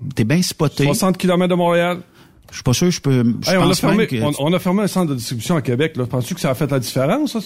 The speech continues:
Speaker 2: On
Speaker 1: Pas en
Speaker 2: voit
Speaker 1: tout.
Speaker 2: pas, zéro, si on voit même pas de différence.
Speaker 1: Puis, euh, tu peux-tu, euh, décharger des conteneurs à Cornwall ? Je pense que oui.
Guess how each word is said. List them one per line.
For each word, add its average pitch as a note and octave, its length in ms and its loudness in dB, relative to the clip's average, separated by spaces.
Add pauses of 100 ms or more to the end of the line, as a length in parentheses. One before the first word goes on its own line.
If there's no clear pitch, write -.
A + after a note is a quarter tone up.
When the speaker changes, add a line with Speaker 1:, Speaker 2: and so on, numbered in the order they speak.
(140)
Speaker 2:
On C3 180 0
Speaker 1:
Pas C#3+ 60 4
en - 20 4
Speaker 2:
voit E3 80 4
Speaker 1:
tout. G2 100 0
Speaker 2:
pas, B2+ 120 0 (180)
zéro, G#3+ 500 2
si - 140 -8
on D#3 100 0
voit D3+ 140 0
même F#3+ 180 2
pas G3+ 160 0
de C#3+ 60 -6
différence. A#2+ 720 -6
Speaker 1:
Puis, G#2 340 4
euh, G2 300 2 (600)
tu - 120 -10
peux-tu, E3 440 2
euh, A#2 360 2
décharger A#2 540 0
des C3+ 100 2
conteneurs - 520 0
à C#3 60 0
Cornwall ? C3+ 600 2
Je - 60 -10
pense C3 220 2
que - 80 -4
oui. G#2 380 0